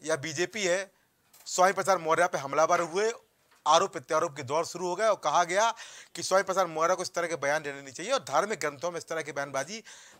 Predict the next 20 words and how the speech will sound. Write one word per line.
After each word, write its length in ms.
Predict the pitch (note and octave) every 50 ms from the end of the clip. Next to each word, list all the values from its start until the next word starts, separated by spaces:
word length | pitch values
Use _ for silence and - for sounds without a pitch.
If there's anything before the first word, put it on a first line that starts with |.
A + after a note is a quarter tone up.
| _ - G#2
बर्दाश्त 420 | B2+ D3+ D#3 D3+ G3 G3 - - D3
नहीं 140 | C3+ B2+ A2
की 120 | - A#2
जाएगी। 380 | G2+ G#2 G#2 G2+ F#2+ G2+ G2 -
हमारे 260 | A#2 B2 C#3+ D3+ D#3+ D#3
धार्मिक 340 | C#3 C3+ C3+ C#3+ D3+ E3 B2+
ग्रंथ 180 | D3+ D3 D3
के 120 | - - D3
साथ 140 | C#3+ D3 C#3+
अगर 160 | C#3+ C#3 C#3+
कुछ 200 | - - B2+ -
कहेंगे 460 | - C3 B2 C3+ E3+ F#3 F3+ A3+ C4+ C4+ _ _ _ _ _ _ _ _ _ _ _ _ -
तो 100 | D3 C#3
वो 480 | B2+ C3+ D3 D3+ D#3 E3 E3 D#3+ - _ _ _ _ -
नागवार 500 | B2 C3 C3 C#3 A#2 B2+ B2+ C3+ C#3 C#3+ C3+
गुजरेगा 500 | A#2 B2 A#2 B2+ C3+ C#3 C#3 E3+ F#3 E3+ -
हर 240 | - - C#3+ C#3 C3+
एक 160 | C#3+ D3+ -
हिंदू 320 | - - A#2+ A#2+ B2+ C#3+ D3+
को 220 | - E3 F#3 G3+